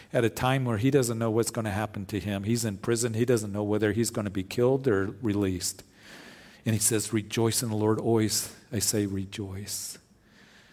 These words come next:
It's something that only the Lord truly can give us joy.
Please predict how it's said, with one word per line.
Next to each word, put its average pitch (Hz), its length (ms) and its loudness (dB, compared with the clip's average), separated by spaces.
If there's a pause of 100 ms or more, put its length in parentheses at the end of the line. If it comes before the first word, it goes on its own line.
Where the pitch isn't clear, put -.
(880)
It's 117 160 6
something 123 380 2
that 113 160 2
only 117 260 2
the 104 140 2
Lord 117 320 4
truly 117 300 4
can 113 200 -4
give 104 220 2
us 101 180 -2
joy. 107 320 4